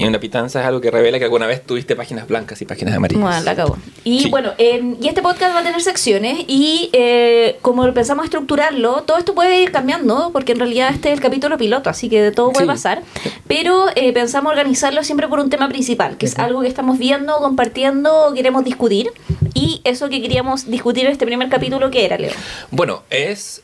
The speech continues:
Speaker 1: una serie que conecta muy meta con, con el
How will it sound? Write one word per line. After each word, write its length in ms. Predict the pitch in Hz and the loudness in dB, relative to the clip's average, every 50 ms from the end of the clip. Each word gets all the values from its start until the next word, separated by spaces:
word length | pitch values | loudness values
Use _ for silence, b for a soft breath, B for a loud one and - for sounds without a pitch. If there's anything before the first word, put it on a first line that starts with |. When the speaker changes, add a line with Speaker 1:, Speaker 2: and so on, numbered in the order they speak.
| - 131 | -12 -6
Speaker 1:
una 140 | 139 151 139 | -4 -4 -4
serie 440 | - 180 170 190 214 220 175 156 - _ _ _ _ | -4 -6 0 2 2 2 0 -2 -14 _ _ _ _
que 440 | - 139 135 139 151 165 151 - - _ _ - | -2 0 2 4 4 2 0 -4 -12 _ _ -2
conecta 340 | - 139 147 151 - 170 160 | -2 -2 -2 0 -2 -2 0
muy 240 | 160 170 180 185 | 0 -2 -4 -4
meta 640 | 170 151 151 151 151 170 185 - 127 131 175 220 233 214 - - - | -4 -4 -2 0 0 0 0 0 -2 -2 -2 -4 -8 -12 -18 -16 -6
con, 800 | - 139 139 143 143 143 143 139 135 135 135 131 127 127 - - - | -2 -2 -2 -2 -2 -6 -6 -6 -6 -6 -6 -8 -8 -8 -8 -10 -4
con 480 | - 127 127 123 123 120 123 120 - - | -4 -2 -2 -2 -6 -8 -8 -8 -6 -4
el 220 | 110 110 131 147 | -6 -6 -6 -8